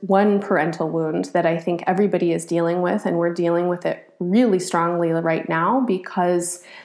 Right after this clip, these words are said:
the governing forces, um, the, the parental forces in the world are making really bad choices. They're being very abusive.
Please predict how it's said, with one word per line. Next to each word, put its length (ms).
the 80
governing 640
forces, 920
um, 640
the, 220
the 100
parental 500
forces 480
in 120
the 80
world 600
are 180
making 440
really 260
bad 280
choices. 500
They're 120
being 260
very 220
abusive. 680